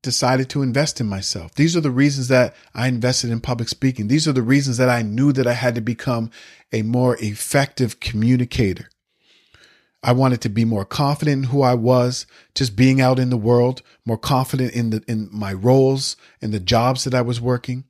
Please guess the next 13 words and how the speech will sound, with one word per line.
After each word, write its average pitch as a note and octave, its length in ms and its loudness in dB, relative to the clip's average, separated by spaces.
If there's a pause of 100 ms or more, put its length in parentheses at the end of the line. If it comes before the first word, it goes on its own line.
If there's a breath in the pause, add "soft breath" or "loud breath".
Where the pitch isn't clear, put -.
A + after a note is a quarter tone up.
(760 soft breath)
I A#2+ 80 2
wanted C#3+ 340 2
to - 80 -8
change C#3 580 0
lives. A#2+ 500 0
Like, A2+ 100 -2
I, C3 180 0
I C3+ 80 -2
had D#3 220 -2
this D3+ 160 -2
commitment B2 640 -6
and G#2+ 160 -4
this G#2+ 200 -4